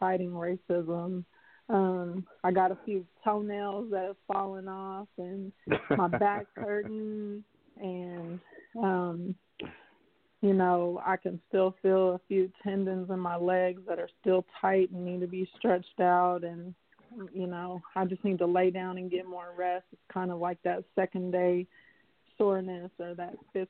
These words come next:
Speaker 1: day soreness for those of us that have, um, been in athletics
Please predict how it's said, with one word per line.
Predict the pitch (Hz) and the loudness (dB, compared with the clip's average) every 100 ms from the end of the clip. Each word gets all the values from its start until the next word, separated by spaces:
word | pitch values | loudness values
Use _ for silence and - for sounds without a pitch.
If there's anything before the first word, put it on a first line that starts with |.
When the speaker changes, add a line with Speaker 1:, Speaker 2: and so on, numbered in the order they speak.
| _ | _
Speaker 1:
day | 190 185 180 - | -2 -2 -4 -4
soreness | 190 190 185 190 - | -4 -2 -4 -6 -6
for | - 180 | -2 0
those | 180 180 | 2 2
of | 170 | 0
us | 175 180 | -2 -2
that | 180 170 | -2 0
have, | 170 170 _ _ _ - - - | -2 -8 _ _ _ -14 -10 -2
um, | 202 180 180 180 175 - 185 | 0 0 -2 -4 -8 0 2
been | 196 | 4
in | 190 185 | 2 0
athletics | 185 - 185 185 180 185 | -4 0 2 4 2 -2